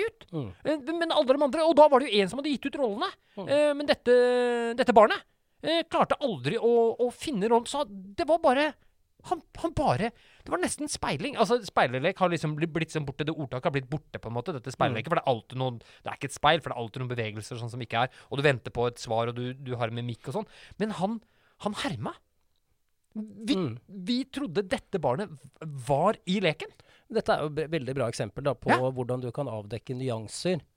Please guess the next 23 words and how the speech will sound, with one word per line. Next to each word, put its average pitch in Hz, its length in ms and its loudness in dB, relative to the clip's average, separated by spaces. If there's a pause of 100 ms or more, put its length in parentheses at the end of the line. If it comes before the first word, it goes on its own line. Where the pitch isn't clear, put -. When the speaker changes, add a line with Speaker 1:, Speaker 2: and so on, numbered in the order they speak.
(260)
Speaker 1:
Jepp. 104 140 -8
Speaker 2:
ved 120 280 -6
å 135 140 -2
gå 131 160 -2
inn 110 80 -10
og 131 80 -8
nærgranske. 120 580 -6
Og 156 80 -8
så 170 80 -6
liker 156 300 -6
jeg 160 80 -2
veldig 139 120 -6
godt 143 200 -6
at, 139 240 -8
eh, 139 460 -4
din 135 200 -8
kollega 135 400 -4
da 135 120 -2
går 143 180 -4
inn 117 100 -8
og 139 60 -6
snakker, - 480 -6
fordi 175 180 -4